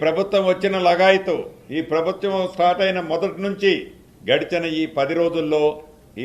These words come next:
ప్రభుత్వానికి ఒక క్లారిటీ ఉంది. ప్రజలలో మమేకం కావాలి, ప్రజల కష్టాలు వినాలి, ప్రజల కష్టాలు విని వాటిని పరిష్కరించే మార్గాన్ని కనుగొనాలి. ఆర్థికంగా ఈ రాష్ట్రాన్ని కొల్లగొట్టింది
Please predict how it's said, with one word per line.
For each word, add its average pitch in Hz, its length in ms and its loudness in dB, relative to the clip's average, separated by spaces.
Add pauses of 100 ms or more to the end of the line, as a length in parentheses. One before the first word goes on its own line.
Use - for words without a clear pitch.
(120)
ప్రభుత్వానికి 143 640 -4
ఒక - 80 -12 (140)
క్లారిటీ 147 520 0
ఉంది. 117 180 -8 (1800)
ప్రజలలో 170 460 4 (140)
మమేకం 165 460 2 (100)
కావాలి, 170 380 8 (500)
ప్రజల 151 320 0 (180)
కష్టాలు 175 520 4
వినాలి, 175 380 4 (560)
ప్రజల 160 260 0 (180)
కష్టాలు 196 540 2
విని 190 220 -2
వాటిని 170 360 0
పరిష్కరించే 175 560 -4 (140)
మార్గాన్ని 160 520 -2
కనుగొనాలి. 175 580 0 (920)
ఆర్థికంగా 151 560 -2 (160)
ఈ - 20 -8 (140)
రాష్ట్రాన్ని 147 560 -4
కొల్లగొట్టింది 135 640 -4